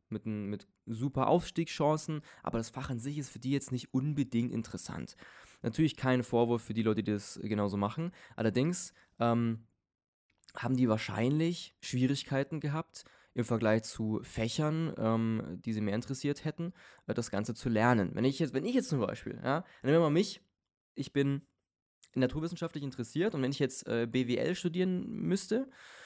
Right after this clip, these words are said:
oder ich hätte mich dafür entschieden oder so, dann würde ich mich da, also wirklich, also ich könnte mich bestimmt irgendwie durchquälen, aber <laughs> das ist wirklich, also das will ich nicht. Und ich weiß schon ab dem ersten Tag, dass das einfach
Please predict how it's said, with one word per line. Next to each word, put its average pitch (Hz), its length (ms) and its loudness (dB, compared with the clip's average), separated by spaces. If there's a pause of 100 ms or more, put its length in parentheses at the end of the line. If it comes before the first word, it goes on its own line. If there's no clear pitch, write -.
(100)
oder 123 140 2
ich 117 80 2
hätte 151 100 0
mich 143 80 -2
dafür 135 200 0
entschieden 175 360 0
oder 196 160 2
so, 190 220 -4 (260)
dann 107 220 0
würde 127 120 6
ich 131 100 2
mich 127 120 -2
da, 101 160 2
also 113 260 2
wirklich, 113 360 0 (160)
also 120 120 -2
ich 131 60 -2
könnte 175 160 4
mich 185 140 -4
bestimmt - 340 -2
irgendwie 202 380 2
durchquälen, - 680 -4 (420)
aber 131 380 6 (380)
<laughs> - 500 -2
das 123 160 6
ist 131 200 2
wirklich, 151 340 6
also 117 520 2 (440)
das 107 240 -2
will 131 100 6
ich - 260 0
nicht. 107 480 2 (240)
Und 120 120 2
ich 113 120 2
weiß 123 220 6
schon 139 100 0
ab - 160 -2
dem 117 140 0
ersten 113 380 0
Tag, 131 260 0
dass - 200 -4
das 104 120 -8
einfach 104 360 -4